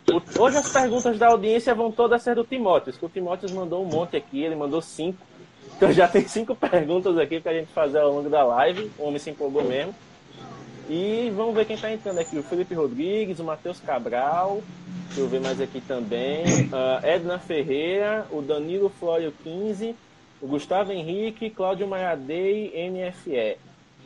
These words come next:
Então, galera chegando. E o Marcel Torres também. Mochileiro, você tava viajando, né, bicho? Acabou de chegar de viagem, literalmente.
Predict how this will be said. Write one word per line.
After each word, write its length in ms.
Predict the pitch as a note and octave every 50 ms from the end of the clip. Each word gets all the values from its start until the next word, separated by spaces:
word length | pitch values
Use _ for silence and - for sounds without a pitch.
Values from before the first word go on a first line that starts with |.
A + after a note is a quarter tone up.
| - -
Então, 440 | - C#3 D3+ E3 F3 F#3+ G#3 G3+ E3 - _ _ _
galera 400 | B2 C3 C#3 C3+ C3 C#3+ D#3 E3
chegando. 720 | E3 - F3 C#3+ C3 C3+ C3+ C#3+ D#3 E3 D#3+ F3 G#3 A3+ - - _ _ _ _ _ _ C#3+
E 80 | D#3
o 60 | F3
Marcel 360 | F3+ F#3 F#3 F#3 - F#3+ F3+ F3+
Torres 300 | - E3 D#3+ E3+ E3+ -
também. 240 | G#3+ F#3+ E3 D#3+
Mochileiro, 520 | F3 F#3 F#3 - A#3+ B3 B3 G#3+ D3+ A#2 - - _ _ _ _ _ _ _ _ - - - - - - - -
você 80 | F#3+ F#3
tava 240 | F#3 A3 A#3 B3
viajando, 560 | A3+ G#3 B3 B3+ B3 G3 E3+ - G#3+ A3 G3+ G3+
né, 80 | A3
bicho? 220 | G#3+ G#3 F#3 - G3+
Acabou 300 | F#3+ - G3 E3 G3+ A3
de 80 | G#3+
chegar 240 | - A3+ G3+ G#3+ G3+
de 80 | F3+ F#3+
viagem, 420 | F3 F3+ E3+ E3+ F#3+ G3 F#3+ F#3+
literalmente. 580 | F3 F3 - G3 G3+ F#3+ F3 - C3 C3+ C3